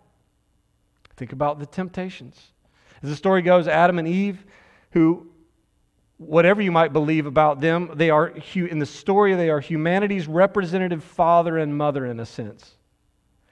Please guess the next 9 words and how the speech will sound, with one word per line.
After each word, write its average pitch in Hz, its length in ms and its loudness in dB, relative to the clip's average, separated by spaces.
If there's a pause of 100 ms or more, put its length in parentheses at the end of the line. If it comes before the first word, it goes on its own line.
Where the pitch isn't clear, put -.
(180)
And 147 140 -4
they 254 140 4
couldn't 269 320 -2
recall 208 440 4
what 180 160 0
God 170 260 4
had 147 100 -2
really 151 260 -2
said, - 720 -10